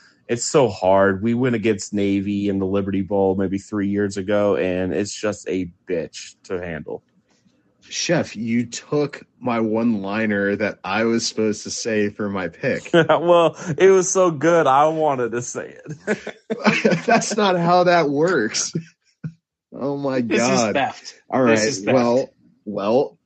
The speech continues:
Speaker 2: may the Air Force be with you. Going.
Speaker 3: I feel like Baylor's down bad right now. They fired their defensive coordinator. They lost their four-star quarterback commit to Oregon today.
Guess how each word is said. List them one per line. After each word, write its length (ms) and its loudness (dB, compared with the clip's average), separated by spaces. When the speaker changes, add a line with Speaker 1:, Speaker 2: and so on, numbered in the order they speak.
Speaker 2:
may 360 2
the 220 0
Air 180 2
Force 380 -4
be 140 -6
with 260 -2
you. 360 -8
Going. 280 0
Speaker 3:
I 240 2
feel 200 -4
like 200 -2
Baylor's 400 -2
down 360 -2
bad 300 -4
right 300 -4
now. 320 -4
They 140 -6
fired 400 -2
their 100 -4
defensive 500 -8
coordinator. 800 -2
They 160 -2
lost 360 2
their 140 -2
four-star 880 0
quarterback 640 -2
commit 460 -4
to 280 -6
Oregon 680 2
today. 560 0